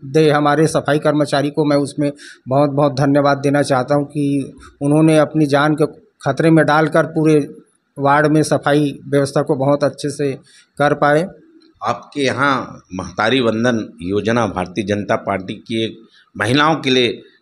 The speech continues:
Speaker 2: खास योजना चली थी और इसी के चलते छत्तीसगढ़ में अ, लोगों का कहना है कि महिलाओं ने चढ़ बढ़कर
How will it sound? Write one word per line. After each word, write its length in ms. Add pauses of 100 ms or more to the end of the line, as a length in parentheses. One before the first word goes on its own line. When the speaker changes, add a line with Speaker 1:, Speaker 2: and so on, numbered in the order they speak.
Speaker 2:
खास 320
योजना 520 (480)
चली 240
थी 220
और 260
इसी 340
के 120
चलते 300
छत्तीसगढ़ 520
में 260 (420)
अ, 280
लोगों 300
का 120
कहना 340
है 140
कि 300
महिलाओं 500
ने 160
चढ़ 200
बढ़कर 360